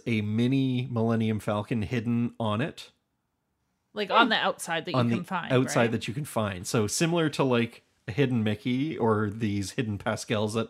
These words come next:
Speaker 1: I was talking about, there is a Millennium Falcon hidden somewhere on the body of the Millennium Falcon,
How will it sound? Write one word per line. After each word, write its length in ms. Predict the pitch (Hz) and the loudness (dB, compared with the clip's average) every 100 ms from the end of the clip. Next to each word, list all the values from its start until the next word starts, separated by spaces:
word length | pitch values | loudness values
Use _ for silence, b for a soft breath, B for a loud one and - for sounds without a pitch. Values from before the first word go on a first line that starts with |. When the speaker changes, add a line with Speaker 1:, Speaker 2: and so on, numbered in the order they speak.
| - | -4
Speaker 1:
I 140 | 117 | -4
was 140 | 110 107 | -4 -2
talking 280 | 123 120 | -2 0
about, 320 | 123 131 147 - B B B B | -2 -2 -4 -6 B B B B
there 320 | 110 120 131 | 4 4 4
is 480 | 117 127 117 110 104 | 2 4 4 2 0
a 100 | - | -2
Millennium 500 | 107 107 107 120 123 | 0 2 2 2 2
Falcon 460 | 117 120 107 - 98 | 2 2 2 0 -2
hidden 360 | 90 120 107 98 | -2 -2 -2 -4
somewhere 560 | - 135 131 127 123 - | 0 0 2 0 -2 0
on 220 | 110 110 | 0 0
the 60 | 110 | 0
body 640 | - 107 104 98 95 98 b b b b b b - | 2 2 2 0 -2 -6 b b b b b b -2
of 260 | 107 95 | 0 0
the 100 | 107 | 0
Millennium 420 | 101 101 98 98 92 | 2 2 0 -2 -4
Falcon, 540 | 101 - - - - | -6 -8 -10 -12 -16